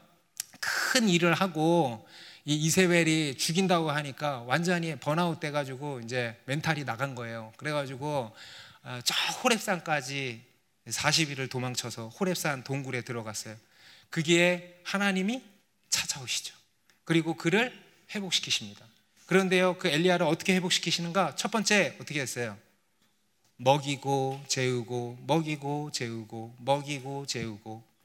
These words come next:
육체를 회복시키신 거예요. 그리고 두 번째, 영혼을 회복시키신 거예요. 그리고 세 번째, 뭘 회복시키십니까? 사명을 회복시키신 거예요. 새로운 비전,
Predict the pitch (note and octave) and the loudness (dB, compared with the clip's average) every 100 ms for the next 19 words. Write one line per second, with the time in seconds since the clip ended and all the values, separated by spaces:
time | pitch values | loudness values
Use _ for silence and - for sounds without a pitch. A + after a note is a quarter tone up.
0 | _ _ _ _ _ - E3 - F#3+ F3+ | _ _ _ _ _ -2 0 4 4 4
1 | F3+ E3+ F3+ F3+ - - - A2 G#2 A2 | 2 -2 -6 0 0 0 -4 -4 -16 -20
2 | _ _ _ _ _ _ _ - F3+ F3+ | _ _ _ _ _ _ _ 2 4 4
3 | F3 G3 F3 G3+ G3+ G3+ - - _ - | 6 6 8 6 6 2 -8 -20 _ -2
4 | C3 F3 F3+ G3+ G3 F#3+ F#3 F3 F#3+ - | 4 6 6 6 4 2 0 0 2 0
5 | - - A2 G#2 G#2 - _ _ _ - | 0 -2 -2 -10 -12 -16 _ _ _ -6
6 | - F3 F#3 F#3 G#3+ G#3 F#3 G3 G3 G3 | 4 6 6 6 6 4 4 4 4 2
7 | D3 D#3+ E3 D#3+ - C#3+ - C3+ - G3+ | 2 4 4 2 -2 -4 -6 -8 -8 -8
8 | - _ _ _ _ _ _ _ _ - | -10 _ _ _ _ _ _ _ _ -4
9 | - A#2+ C3 D3+ D3 C3+ B2 A2+ - - | 0 2 4 2 0 -6 -8 -6 -6 -8
10 | - - - _ _ _ _ - G3+ G3+ | -14 -18 -20 _ _ _ _ -2 0 2
11 | F#3 F3 D#3 B2+ A#2+ A#2 | 2 0 -4 -6 -4 -4